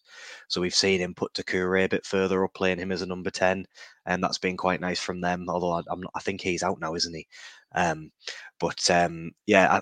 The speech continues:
I, I, no world beaters, but I think you can say that for quite a few teams in the Premier League. You've got teams like Brentford that are a bit like that when they don't have Tony. Palace, although they have people like Elise.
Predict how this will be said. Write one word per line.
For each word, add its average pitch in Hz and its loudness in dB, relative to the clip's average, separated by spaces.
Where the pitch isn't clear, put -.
I, 95 4
I, - 4
no 123 10
world 110 8
beaters, 85 0
but - -2
I - -2
think 113 -4
you 101 -4
can 101 -8
say 104 2
that 92 2
for - -10
quite 95 0
a - -10
few 101 -2
teams 104 0
in 98 -10
the 104 -2
Premier 107 -2
League. 104 2
You've 90 -4
got 95 -2
teams 101 -4
like 92 -4
Brentford 101 -2
that 101 -2
are 98 -4
a 95 -6
bit - -2
like 98 0
that 101 0
when 101 -6
they 98 -6
don't 98 -2
have 101 -6
Tony. 98 -4
Palace, 95 4
although 90 2
they 87 0
have 90 -4
people 92 -6
like 90 -4
Elise. 90 0